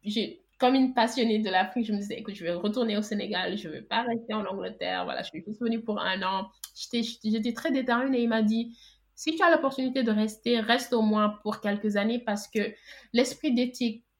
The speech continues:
que, que, que l'entreprise, l'esprit d'éthique et l'esprit de travail et la, la, la rigueur du travail que, que les entreprises comme Facebook demandent,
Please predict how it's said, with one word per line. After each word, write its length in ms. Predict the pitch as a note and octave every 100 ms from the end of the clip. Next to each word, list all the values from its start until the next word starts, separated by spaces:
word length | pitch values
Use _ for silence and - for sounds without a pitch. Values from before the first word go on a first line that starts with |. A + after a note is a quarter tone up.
| _ _ _ _ _
que, 500 | - A#3+ A3 G3+ - G#3+ -
que, 260 | - G#3+ G#3+
que 160 | G#3+
l'entreprise, 640 | A3+ A3+ G#3+ - A#3 A3 _ _ _
l'esprit 400 | A3+ C4 C4 F4 D#4+
d'éthique 300 | B3+ C4+ B3
et 40 |
l'esprit 300 | A#3+ A#3+ C4+
de 80 | A#3
travail 560 | A#3 - G#3+ G#3 F#3+
et 40 | G3
la, 280 | G#3 G3 G3
la, 220 | G3 G3+ - _ _
la 120 | A3+ G3+
rigueur 440 | A#3 A#3 B3+ A3
du 60 | G#3 _ -
travail 380 | G3 G3 F#3
que, 180 | G#3 G3
que 120 | -
les 160 | G#3 G3+
entreprises 400 | G#3 - _ G#3+
comme 180 | G#3 G3+
Facebook 340 | G3+ G3+ G3+
demandent, 320 | F#3+ F#3+ A3